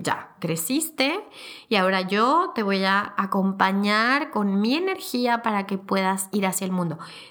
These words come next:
Te voy a enseñar las reglas, te voy a enseñar los límites". Entonces, eso es lo que sucede en muchos casos donde vemos que, eh, se repite generación tras generación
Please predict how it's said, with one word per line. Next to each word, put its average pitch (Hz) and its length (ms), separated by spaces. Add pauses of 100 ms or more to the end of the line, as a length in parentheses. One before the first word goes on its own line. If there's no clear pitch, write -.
Te 214 100
voy 214 140
a 233 40
enseñar 214 640
las 247 180
reglas, 185 400
te - 80
voy 185 140
a 202 40
enseñar 208 520
los 262 160
límites". 196 640 (360)
Entonces, 254 420
eso 285 220
es 349 100
lo 349 80
que 302 100
sucede 226 340
en 226 120
muchos 311 540
casos 208 720 (400)
donde 285 400
vemos 262 680 (360)
que, 254 420
eh, 214 320
se 226 140
repite 226 420
generación 202 540
tras 208 180
generación 254 880